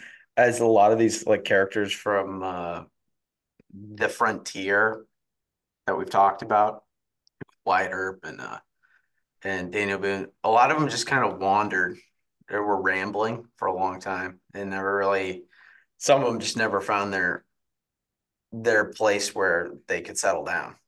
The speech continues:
They just kept going and going. And I think it is interesting, and I wonder, too, if it's kind of that wild upbringing. Like, you're just in constant, um,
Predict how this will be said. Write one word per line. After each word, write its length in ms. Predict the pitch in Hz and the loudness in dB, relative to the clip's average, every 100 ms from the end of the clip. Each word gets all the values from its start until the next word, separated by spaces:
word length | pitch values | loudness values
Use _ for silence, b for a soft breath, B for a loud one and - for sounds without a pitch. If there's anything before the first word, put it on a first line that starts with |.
| _ | _
They 80 | 95 | -10
just 160 | 92 | -8
kept 240 | - 92 - | -4 -4 -4
going 240 | 85 82 | -8 -10
and 80 | 80 | -8
going. 240 | 85 87 B B B - | -6 -6 B B B 4
And 100 | 151 | 6
I 80 | |
think 160 | 160 175 | 6 6
it 80 | 165 | 6
is 220 | 151 143 | 6 4
interesting, 420 | 147 143 123 135 | 0 0 0 2
and 160 | 135 127 | 4 4
I 80 | 120 | 4
wonder, 340 | 110 117 117 | 2 2 0
too, 240 | 117 113 | 2 2
if 140 | 110 110 | 2 2
it's 160 | 107 | -2
kind 220 | - 127 113 | 0 0 4
of 60 | |
that 180 | 107 92 | 4 4
wild 340 | 92 101 101 | 4 6 6
upbringing. 600 | 95 95 120 123 127 127 - - | 4 0 0 -2 -2 -6 -8 -8
Like, 160 | 101 | -4
you're 80 | 104 | -4
just 240 | 104 113 | -2 -4
in 120 | 113 101 | -6 -8
constant, 720 | - 101 101 - 107 95 - | -6 -6 -4 -4 -6 -6 -8
um, 500 | 92 92 80 82 90 | -6 -6 -6 -10 -18